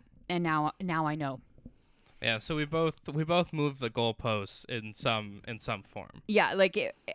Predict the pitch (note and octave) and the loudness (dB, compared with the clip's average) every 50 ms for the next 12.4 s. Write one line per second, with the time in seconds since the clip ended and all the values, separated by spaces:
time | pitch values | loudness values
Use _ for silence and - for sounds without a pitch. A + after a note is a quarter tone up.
0 | - _ _ _ - G#3+ G#3 - - - A3+ G#3 F#3+ F#3 F#3 F3 E3 D#3 - - | -14 _ _ _ 0 0 0 0 0 0 0 2 4 4 4 4 2 0 -4 -4
1 | F3 D#3 D3+ C#3+ D3 C#3+ - - F3 D#3+ E3 E3+ D#3 C#3+ D#3+ D#3+ - E3 - - | -4 -2 -2 -2 -4 -4 -4 -4 -2 0 0 0 0 0 -2 -2 -4 -6 -10 -8
2 | D#3 D3 C#3+ C#3 - C#3 - C#3 C#3 C#3 D3 C#3+ - F3+ F#3+ F#3+ F#3 - - - | -8 -8 -6 -8 -8 -6 -4 -2 -2 -2 -2 -2 0 2 2 2 0 -4 -14 -20
3 | - - - - - - - G#3+ G3 - - - G#3 G3+ G3+ - - A#3+ A#3 A#3 | -20 -20 -20 -20 -4 2 4 4 4 4 4 6 8 8 6 6 4 2 4 4
4 | A#3 A#3+ A#3+ - A3 G3 F#3+ F#3 F#3+ F3 E3+ F3 F#3 G3+ G#3 F#3 F3+ G#3 G3 F#3+ | 4 2 2 2 0 0 2 2 2 2 4 4 2 2 2 2 2 2 2 2
5 | G3 F#3+ F3+ - F3 E3+ E3+ - - - - - - - G#3 F3+ F3 F3 F#3 F#3 | 2 2 2 2 2 2 2 0 -4 -10 -10 -6 4 8 8 10 10 10 8 8
6 | F#3 - - - - F#3 E3+ D#3 B2+ C#3+ - - - F#3 F3 E3+ F#3 F3 E3+ E3+ | 6 2 -2 -2 2 2 2 2 2 -2 -4 -2 0 2 2 2 2 0 0 0
7 | E3+ - - F#3+ - G#3+ G#3 G#3 G#3 G#3 - - G#3 F#3 G#3 G3+ G3+ G3+ G3+ - | -2 -4 0 6 8 10 10 10 10 6 4 2 2 4 6 6 8 6 4 2
8 | - G#3 F#3+ G3+ G3 G3 G3 G3 - - F#3 F#3 F#3 F#3+ F#3 F3+ F#3 F3 - - | 0 0 2 4 4 4 4 2 0 -2 -2 -2 -2 -2 -2 0 0 -2 -2 -2
9 | - G3+ F#3 F3+ E3 - - - - F3 F3 F3 F3 - - F3+ - - - - | -2 0 2 2 2 0 0 0 2 4 4 2 2 0 -4 -4 -4 -6 -10 -10
10 | - - - F3+ E3+ E3 F3 F3+ F#3+ F#3+ - - F3+ F3 E3+ - - - F#3 F3+ | -6 -2 0 2 4 6 6 6 6 4 4 2 2 0 0 -2 0 0 0 2
11 | F#3 F3+ F3 _ - G#3+ G#3+ G#3+ G#3 - - F3+ F3+ - - - F#3 F#3 - G3+ | 0 -2 -4 _ 0 2 2 2 0 -2 -2 -2 -2 -2 -2 0 0 0 0 -2
12 | - - E3 D#3+ E3+ A3+ D#4+ - | -2 -2 0 0 0 0 0 -4